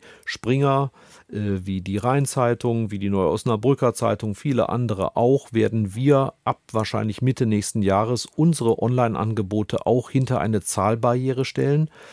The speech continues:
Ausschließlich nicht, sondern einzelne Informationen wird man auch auf die Schnelle noch gratis bekommen. Der Printabonnent aber, der jetzt schon ordentlich jeden Monat für die Zeitung bezahlt,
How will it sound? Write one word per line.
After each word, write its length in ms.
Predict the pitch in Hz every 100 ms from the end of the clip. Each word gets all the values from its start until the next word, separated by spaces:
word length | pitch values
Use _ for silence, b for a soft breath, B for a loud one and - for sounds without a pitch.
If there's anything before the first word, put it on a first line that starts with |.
| B B _
Ausschließlich 680 | 107 110 - 127 120 104 95
nicht, 380 | 120 175 - -
sondern 460 | 113 101 98 92 -
einzelne 420 | 110 113 120 107
Informationen 760 | 101 110 104 95 123 113 107
wird 160 | 107 -
man 160 | 107
auch 160 | 95 -
auf 140 | 104
die 100 | -
Schnelle 340 | 98 - 107 107
noch 220 | 98 -
gratis 400 | - 107 123 135
bekommen. 480 | - 120 127 120 117 B B B B B -
Der 300 | 101 92 90
Printabonnent 1120 | - 190 254 - - 87 80 78 76 76 -
aber, 300 | 85 80 80 -
der 180 | 95 90
jetzt 380 | 85 143 - -
schon 200 | 107 107 -
ordentlich 540 | 127 139 127 123 -
jeden 260 | 110 110 110
Monat 320 | 104 113 107
für 140 | -
die 120 | 98
Zeitung 380 | 92 104 92 98
bezahlt, 480 | 85 - 113 135 147